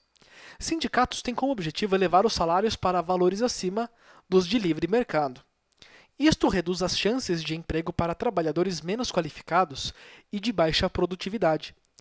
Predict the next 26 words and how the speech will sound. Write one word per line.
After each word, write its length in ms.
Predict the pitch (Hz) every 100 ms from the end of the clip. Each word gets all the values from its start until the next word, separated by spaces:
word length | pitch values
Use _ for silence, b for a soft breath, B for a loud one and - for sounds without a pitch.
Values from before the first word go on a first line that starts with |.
| B B 185
reduzindo 520 | 269 285 254 220 277
a 40 |
produção 440 | 180 175 165 - 196
geral 400 | 226 240 160 175
de 100 | 208
bens 240 | 185 147
de 80 | 135
consumo. 480 | - 240 - 175 156 _ _ _ _ _ - B B B B
Sindicatos 680 | - 339 294 202 - - 165
grevistas 760 | 156 143 - 220 - 139 - - B
sempre 420 | - - 311 - 277
recorrem 520 | 233 - 180 170 202
à 40 |
coerção, 560 | - 233 247 - 196 165 _ _ _ _
com 180 | - 156
o 80 | 165
apoio 300 | 190 156 151
do 60 | 185
Estado, 420 | - 139 139 127 B B B B -
para 240 | 202 208
expoliar 720 | 277 - - 285 208 175 233
a 80 | 190
propriedade 680 | - 269 - 247 175 160 180
de 120 | 226
seus 180 | - -
patrões, 600 | - 190 175 151 -